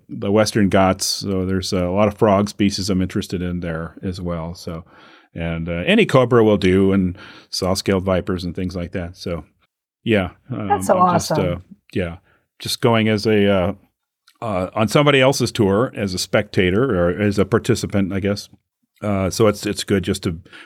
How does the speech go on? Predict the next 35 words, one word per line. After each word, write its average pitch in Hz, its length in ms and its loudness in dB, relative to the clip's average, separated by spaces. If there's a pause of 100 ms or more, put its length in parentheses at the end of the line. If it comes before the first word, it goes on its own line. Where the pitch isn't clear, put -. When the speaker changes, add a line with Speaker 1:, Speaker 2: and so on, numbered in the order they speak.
Speaker 1:
be 107 140 4
one 107 160 4
of 92 60 0
the 92 80 0
gang, 92 340 0
and 92 160 -2
we'll 92 100 -4
see 95 120 -6
what 87 140 -2
happens. - 360 -12
So. 92 320 -14 (400)
Speaker 2:
That's 427 180 -6
awesome. 190 480 -2
No, 175 100 -2
that's 214 220 0
really, 190 220 2
really 180 180 0
wonderful. 170 400 -2
You 190 60 2
know, 220 60 4
I, 226 300 2
I, 254 140 0
I 247 40 2
herp 262 240 2
as 233 120 2
everywhere 247 400 2
I 262 60 -4
go 240 220 0
is 185 100 -2
herping. 220 280 0
We 202 80 0
were 226 80 2
at 214 60 0
a 208 40 0
wedding, 196 420 0